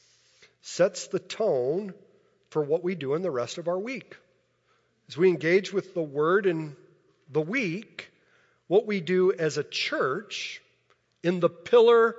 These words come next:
in the buttress of truth, that's what Christ called the church, informs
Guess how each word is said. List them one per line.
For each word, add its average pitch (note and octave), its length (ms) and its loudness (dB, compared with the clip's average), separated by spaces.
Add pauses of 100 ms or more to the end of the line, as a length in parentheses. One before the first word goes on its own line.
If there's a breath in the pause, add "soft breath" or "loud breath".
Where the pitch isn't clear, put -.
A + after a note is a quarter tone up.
(420)
in D3+ 80 -8
the D#3+ 80 2
buttress A3 580 2
of - 140 -8
truth, B3 560 -6 (160)
that's D3 180 -14
what F#3 160 -8
Christ F3+ 320 -2
called F#3+ 220 -2
the F3 80 -6
church, F3 680 -8 (680 loud breath)
informs G3+ 1000 0